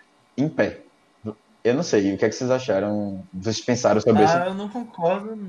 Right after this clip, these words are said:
Speaker 2: Não, eu não tinha pensado, mas eu não concordo muito não, Matheus. Eu acho que faz sentido, tipo, eles estavam ali abrigados e continuaram.
Speaker 1: Mas, tipo, não era,
Speaker 2: A
Speaker 1: não era
Speaker 2: seguir.
Speaker 1: uma pessoa,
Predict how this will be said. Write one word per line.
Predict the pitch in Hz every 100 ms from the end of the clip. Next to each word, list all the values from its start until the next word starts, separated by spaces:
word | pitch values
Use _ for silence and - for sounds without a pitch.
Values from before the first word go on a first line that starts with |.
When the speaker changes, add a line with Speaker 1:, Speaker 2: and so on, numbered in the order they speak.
| 156 - _ -
Speaker 2:
Não, | 180 254 240 233
eu | 233 247
não | 247 277
tinha | 294
pensado, | 285 294 - 196 220
mas | 226 247
eu |
não | 269
concordo | 302 208 311 294
muito | 285 294
não, | 392 214
Matheus. | 170 156 156
Eu | 185
acho | -
que | - - _
faz | - 262
sentido, | - 370 190 156
tipo, | - 131 127 - - _ _ _ _ _ - 196 185
eles | 185 190
estavam | - 160 190
ali | 170 143
abrigados | 151 185 165 139 165 233 277
e |
continuaram. | 277 330 - 381 226 160 147 165 170
Speaker 1:
Mas, | 220 240
tipo, | - 170 139
não | 165
era, | 233 135
Speaker 2:
A |
Speaker 1:
não | 165 220
era | 202 165
Speaker 2:
seguir. | 160
Speaker 1:
uma | 160
pessoa, | 165 160